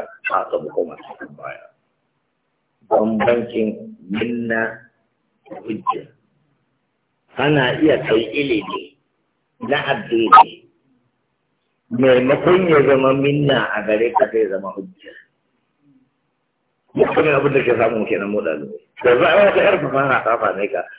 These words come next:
ko kaka, to gani kai kai daban ne.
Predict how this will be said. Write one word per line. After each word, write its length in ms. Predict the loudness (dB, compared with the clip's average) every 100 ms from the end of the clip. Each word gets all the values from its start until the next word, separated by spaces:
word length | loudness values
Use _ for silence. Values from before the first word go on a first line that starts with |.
| _
ko 260 | 0 2 2
kaka, 440 | 0 -4 -4 -6 -6 -6
to 240 | -2 -2
gani 300 | 0 0 0 -4
kai 300 | -2 -2 0
kai 140 | -2
daban 280 | -2 -8 -14
ne. 120 | -18